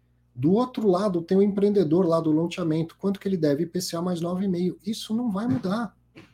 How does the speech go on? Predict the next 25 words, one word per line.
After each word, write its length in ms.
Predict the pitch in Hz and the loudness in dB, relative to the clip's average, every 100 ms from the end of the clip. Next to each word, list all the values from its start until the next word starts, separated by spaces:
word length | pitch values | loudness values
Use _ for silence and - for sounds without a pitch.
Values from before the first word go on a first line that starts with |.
| _ | _
Até 260 | - - 185 | -14 -8 -2
o 100 | 202 | -2
final 340 | - 196 170 | -2 -4 -2
não 80 | 180 | -4
vai 140 | 175 170 | -4 -4
mudar. 360 | 190 160 - _ _ _ _ - _ _ | -4 -6 -8 _ _ _ _ -20 _ _
Então, 540 | 185 - 247 247 143 143 - | -10 -2 2 2 0 -4 4
como 180 | 262 | 6
eu 80 | 294 | 6
paguei 480 | 294 202 156 147 131 | 4 2 6 6 6
vinte 460 | 127 185 294 - - | 2 2 0 0 -6
por 180 | 190 | -4
cento 400 | - - 139 - | -4 -2 -4 -2
acima 800 | 190 - - - 262 277 185 131 | -6 -4 -6 -2 4 6 6 4
do 160 | 123 151 | 0 -2
que 140 | - | -2
seria, 340 | 180 151 147 156 | -4 0 2 2
digamos 300 | 143 165 165 | 2 0 0
assim, 160 | 151 | -2
um 80 | 175 | -2
preço 280 | 170 156 - | -2 -2 -2
de 140 | 139 | -2
tabela 680 | 139 - 185 123 160 180 120 | -4 -4 -4 0 2 2 0
deste 340 | 110 113 - - | -4 -16 -18 -20
papel, 480 | 202 - 269 247 | -20 -10 -6 -8